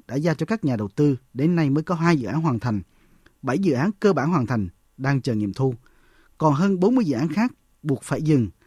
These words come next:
để điều chỉnh, khớp nối hạ tầng giao thông, thoát nước, bố trí đất cho công trình công cộng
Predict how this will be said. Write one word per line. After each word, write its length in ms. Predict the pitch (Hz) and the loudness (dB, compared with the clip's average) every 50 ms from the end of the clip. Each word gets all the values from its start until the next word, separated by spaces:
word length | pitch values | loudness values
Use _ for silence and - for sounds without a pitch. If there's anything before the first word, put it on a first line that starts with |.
| _ _ _ _ _ | _ _ _ _ _
để 140 | 110 117 | -8 -2
điều 180 | 143 185 151 135 | 2 4 4 4
chỉnh, 300 | 110 - 143 123 139 180 - - _ _ _ _ | 4 2 0 0 0 -2 -4 -10 _ _ _ _
khớp 220 | - - 190 - | -4 -4 0 2
nối 120 | 160 165 | 2 4
hạ 140 | 196 196 135 | 4 2 0
tầng 220 | 101 - 113 98 104 | -2 -4 -4 -4 -4
giao 80 | 127 | -4
thông, 240 | 123 - 143 135 127 - - _ - | -4 -2 -2 -2 -2 -4 -10 _ -4
thoát 200 | - 175 180 - | -4 -2 0 2
nước, 180 | 185 202 220 - _ _ _ _ _ _ _ _ _ _ | 0 0 0 -2 _ _ _ _ _ _ _ _ _ _
bố 140 | 151 175 208 | 2 2 2
trí 120 | - 220 | 2 0
đất 180 | 208 196 226 226 - _ _ _ | 0 0 -2 -2 -6 _ _ _
cho 100 | - 156 | -4 -2
công 180 | 131 - 151 139 | 0 0 0 0
trình 160 | 123 131 98 | -2 -2 -2
công 140 | 95 139 143 | -2 -2 -2
cộng 220 | 143 147 110 - | -2 -2 -4 -6